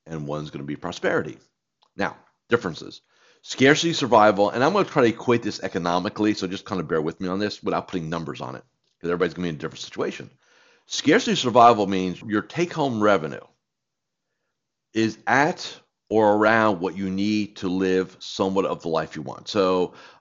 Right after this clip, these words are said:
um, you know, you, you, you know, you have a roof over your head, your kids are going to school,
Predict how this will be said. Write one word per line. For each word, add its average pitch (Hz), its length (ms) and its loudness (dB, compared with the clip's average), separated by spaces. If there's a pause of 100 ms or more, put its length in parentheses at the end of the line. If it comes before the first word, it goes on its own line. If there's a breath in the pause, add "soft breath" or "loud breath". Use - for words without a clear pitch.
(120)
um, 95 440 4
you 107 100 -2
know, 101 260 2
you, 90 300 -4
you, 104 140 -8
you 95 60 -8
know, 92 140 -2
you 92 120 -6
have 80 80 -6
a 98 40 -2
roof 120 160 2
over 113 180 8
your 101 100 2
head, 98 340 4
your 82 80 -8
kids 95 200 -6
are 85 40 -8
going 92 180 0
to 87 60 -6
school, 87 680 0